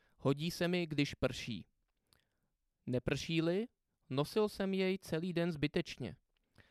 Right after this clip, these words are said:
Mám-li v autě hasicí přístroj, budu jej potřebovat, pokud auto začne hořet. Nesetkám-li se s požárem, nepoužiji jej, je zbytečný. A protože nevím,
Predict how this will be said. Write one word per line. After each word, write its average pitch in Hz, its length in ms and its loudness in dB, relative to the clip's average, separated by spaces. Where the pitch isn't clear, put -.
Mám-li 127 280 2
v - 80 -4
autě 139 260 2
hasicí 135 420 -2
přístroj, 170 800 0
budu 139 240 2
jej 147 180 4
potřebovat, 156 720 0
pokud - 360 -2
auto 127 320 -2
začne 147 320 -4
hořet. 185 340 -4
Nesetkám-li 143 640 -2
se 139 140 -4
s - 60 -6
požárem, 123 680 -2
nepoužiji 127 640 -2
jej, 101 220 -6
je 123 120 -2
zbytečný. 120 640 -4
A - 80 -4
protože 156 420 4
nevím, 156 440 2